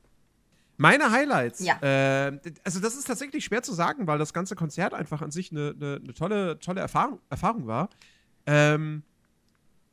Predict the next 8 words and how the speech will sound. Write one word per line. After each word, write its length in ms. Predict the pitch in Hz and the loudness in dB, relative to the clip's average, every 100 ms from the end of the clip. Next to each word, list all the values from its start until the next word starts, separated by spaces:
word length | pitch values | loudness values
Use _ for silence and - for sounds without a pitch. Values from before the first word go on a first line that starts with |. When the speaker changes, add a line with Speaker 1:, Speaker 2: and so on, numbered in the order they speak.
| - | -2
Speaker 1:
aber 180 | 175 196 | 0 0
ich 180 | - 156 | 0 0
würde 260 | 262 240 | 2 4
halt 200 | 202 196 | 2 0
schon 280 | - 208 220 | -4 -8 -6
sagen, 720 | 196 185 185 180 175 180 180 - | 0 2 2 0 -6 -8 -12 -12
also, 520 | 147 131 143 139 139 - | -10 -6 -4 -4 -6 -8
äh, 600 | 135 127 127 123 123 117 | -6 -6 -6 -6 -8 -12